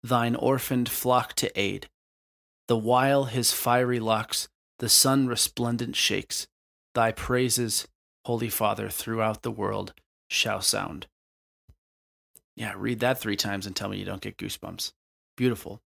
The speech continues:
So you can see the Latin in the black marble in the portico of Saint Peter's in Rome, whenever you take a pilgrimage there.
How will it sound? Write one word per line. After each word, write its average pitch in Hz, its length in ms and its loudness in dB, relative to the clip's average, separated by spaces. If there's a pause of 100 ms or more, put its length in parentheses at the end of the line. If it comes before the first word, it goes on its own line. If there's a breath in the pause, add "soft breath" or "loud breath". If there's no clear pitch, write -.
(280)
So - 100 -6
you 123 40 -6
can 123 100 -2
see 160 160 6
the 139 100 2
Latin 127 440 2 (340)
in 151 120 6
the 156 80 4
black 131 320 4
marble 110 500 -2 (140)
in 120 60 -2
the 117 60 0
portico 113 380 0
of 107 80 -2
Saint 104 200 0
Peter's 104 300 -6
in 101 120 -8
Rome, 101 320 -6 (240)
whenever 104 200 -10
you 104 80 -8
take 104 200 -6
a 107 60 -6
pilgrimage 104 420 -6
there. 101 240 -10